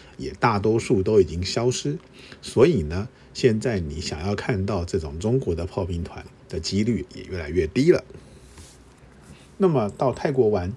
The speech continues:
的话呢，如果不参加旅行团，还有什么办法呢？以目前泰国的方-，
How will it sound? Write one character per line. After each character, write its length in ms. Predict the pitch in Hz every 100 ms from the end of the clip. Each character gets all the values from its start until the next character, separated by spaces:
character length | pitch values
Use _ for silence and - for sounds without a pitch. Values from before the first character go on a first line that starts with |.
| -
的 80 | -
话 240 | - 151 120
呢， 180 | 120 135 - - - - - - - - - -
如 200 | 98 131
果 240 | 165 98 -
不 80 |
参 160 | 131 123
加 160 | 127 131
旅 80 |
行 200 | 107 87
团， 220 | 90 92 80 - -
还 160 | -
有 160 | 135 185
什 160 | -
么 100 | 76
办 260 | 73 120 95
法 220 | - - 90
呢？ 140 | 80 - - - - - - - - - -
以 160 | 110
目 220 | 190 185
前 180 | 165 123
泰 200 | 98 160
国 160 | 101 90
的 80 | 87
方-， 240 | 113 113